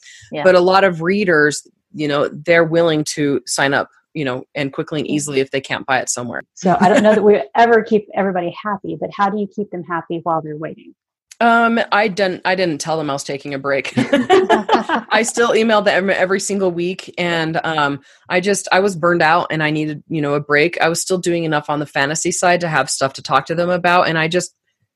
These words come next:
Speaker 2: just wrote a bunch of Western romances, and, um, I've only taken a break from fantasy once to do that, but it was also around the time when I'd had a baby. I mean, I, I have natural life breaks that require me to
Speaker 3: Mm-hmm.
Speaker 2: stop writing.
Speaker 1: Mm-hmm.
Speaker 2: And so I was like, "You know what? I just need a break from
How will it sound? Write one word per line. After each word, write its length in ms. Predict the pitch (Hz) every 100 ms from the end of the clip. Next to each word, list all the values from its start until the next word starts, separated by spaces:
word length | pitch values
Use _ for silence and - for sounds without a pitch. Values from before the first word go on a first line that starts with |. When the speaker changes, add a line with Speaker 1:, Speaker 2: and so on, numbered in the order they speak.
| _ _
Speaker 2:
just 240 | 104 156 -
wrote 160 | 147
a 40 | 147
bunch 240 | 147 147
of 160 | 143 143
Western 320 | 147 147 143
romances, 720 | 139 139 135 139 127 131 139
and, 320 | 156 143 135 - 175 - _ _
um, 340 | 147 143 139 139 _ _
I've 140 | 180 190
only 240 | 214 214
taken 300 | 208 180 185
a 20 |
break 220 | 175 170
from 120 | - 156
fantasy 360 | 147 147 -
once 260 | 131 135 -
to 80 | 151
do 140 | 156
that, 260 | 165 160 -
but 160 | 170
it 80 | 185
was 160 | 180 180
also 320 | 180 185 190
around 220 | 170 165
the 80 | 160
time 260 | - 147
when 80 | 151
I'd 140 | 143 143
had 160 | 135
a 20 |
baby. 540 | 127 160 190 185 190 190
I 40 |
mean, 260 | 170 160 143 -
I, 200 | 165 175 -
I 100 | 180
have 240 | 196 190
natural 480 | 160 147 147 - 139
life 320 | 135 135 175 -
breaks 440 | 185 185 190 - -
that 180 | 170 -
require 460 | 165 160 165 156
me 160 | 160 156
to 100 | 180
Speaker 3:
Mm-hmm. 80 | 175
Speaker 2:
stop 240 | 185 196
writing. 360 | 156 151 165 170 170 - -
Speaker 1:
Mm-hmm. 60 | 170 165
Speaker 2:
And 120 | 165
so 260 | 170 156
I 80 | 147
was 120 | 165
like, 160 | 180 175
"You 80 | 202
know 140 | 208
what? 240 | 196 196 190
I 160 | 180
just 180 | 185 185
need 120 | 165
a 40 | 139
break 300 | 135 127 -
from 400 | - 139 123